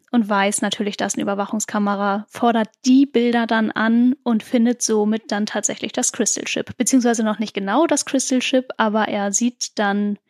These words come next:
dass dieses Auto da war. Und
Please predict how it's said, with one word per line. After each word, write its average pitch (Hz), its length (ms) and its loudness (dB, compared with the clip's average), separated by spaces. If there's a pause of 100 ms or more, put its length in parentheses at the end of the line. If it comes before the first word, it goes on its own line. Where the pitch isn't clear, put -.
(580)
dass - 120 -4
dieses 208 300 -4
Auto - 240 -2
da - 220 -4
war. - 180 -6 (1300)
Und 220 120 2